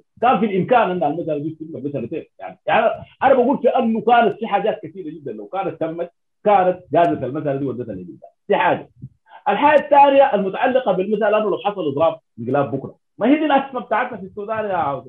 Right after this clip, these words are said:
يا، يا باشمهندس حسام. صراحة تك-، والكلام ده أنا قلته يا أحسن، قلت لك في أنه نحن واحدة من أشكال من مشاكلنا هي التحالفات حقاتنا، وده كلام أنا بكتبه باستمرار، أنه الناس بيتحالفوا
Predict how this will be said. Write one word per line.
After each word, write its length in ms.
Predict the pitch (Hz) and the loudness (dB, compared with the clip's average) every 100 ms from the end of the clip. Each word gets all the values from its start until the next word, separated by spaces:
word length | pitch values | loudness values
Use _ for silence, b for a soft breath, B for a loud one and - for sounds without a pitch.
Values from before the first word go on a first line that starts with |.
| 69 | -14
يا، 240 | 67 120 - | -12 -10 -8
يا 160 | 104 - _ _ | -10 -12 _ _
باشمهندس 500 | 175 151 143 131 139 | 0 0 -2 -4 -6
حسام. 240 | 135 - - _ - - _ _ _ _ - | -10 -10 -14 _ -20 -20 _ _ _ _ -2
صراحة 500 | 233 320 285 277 131 - _ - | 2 4 4 0 -2 -6 _ -2
تك-، 340 | 262 262 254 | 0 2 4
والكلام 500 | 214 - 247 285 294 | 2 2 4 6 6
ده 80 | 285 | 6
أنا 80 | 285 | 4
قلته 320 | 294 311 294 | 2 0 2
يا 80 | 254 | 2
أحسن، 320 | - - 117 - | 0 -4 -8 -6
قلت 160 | 135 170 | -6 0
لك 180 | 233 - | 0 0
في 140 | 226 | 0
أنه 240 | 220 226 196 | 0 0 -2
نحن 220 | 214 180 | -2 -2
واحدة 600 | 147 185 220 156 151 - _ | 2 2 2 0 -2 -4 _
من 100 | 127 123 139 | -10 -6 -6
أشكال 500 | 139 - 202 202 202 | -4 2 2 2 -2
من 160 | 131 113 | -6 -6
مشاكلنا 600 | - 131 196 208 202 214 _ _ - | -4 -4 -6 -4 -4 -4 _ _ -2
هي 140 | 269 | 0
التحالفات 640 | 262 - 208 226 214 269 | 2 0 2 4 4 2
حقاتنا، 560 | - 214 214 277 226 170 - _ _ _ _ _ _ - | 0 -4 0 0 0 -6 -16 _ _ _ _ _ _ -2
وده 140 | 175 | 0
كلام 320 | 247 254 269 | 2 4 4
أنا 100 | 254 | 4
بكتبه 380 | 247 - - 185 | 0 -2 -2 0
باستمرار، 580 | 220 - 214 196 160 - _ _ _ _ - | 0 -2 -2 0 -2 -6 _ _ _ _ -4
أنه 460 | - 226 226 240 - | -2 -2 -4 -6 -6
الناس 340 | 165 160 269 | -6 2 2
بيتحالفوا 760 | 214 220 - 208 226 226 233 | 0 -6 -2 0 0 -2 -8